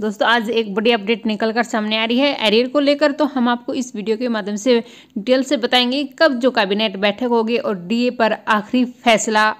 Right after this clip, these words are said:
आएगा। तो जुड़े रहिए दोस्तों हमारे साथ इस वीडियो के लास्ट तक।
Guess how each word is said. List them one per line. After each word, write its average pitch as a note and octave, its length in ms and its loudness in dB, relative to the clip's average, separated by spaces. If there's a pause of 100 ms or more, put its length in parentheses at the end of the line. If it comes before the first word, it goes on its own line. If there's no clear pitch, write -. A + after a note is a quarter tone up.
(100)
आएगा। G3 380 2 (480)
तो C#4+ 80 0
जुड़े C#4+ 240 0
रहिए F#4 160 2
दोस्तों D4 300 0
हमारे A3+ 260 4
साथ A#3+ 200 2 (100)
इस A#3 160 -4
वीडियो G#3 260 -4
के A3+ 120 -6
लास्ट G3+ 360 -4
तक। A#3 100 0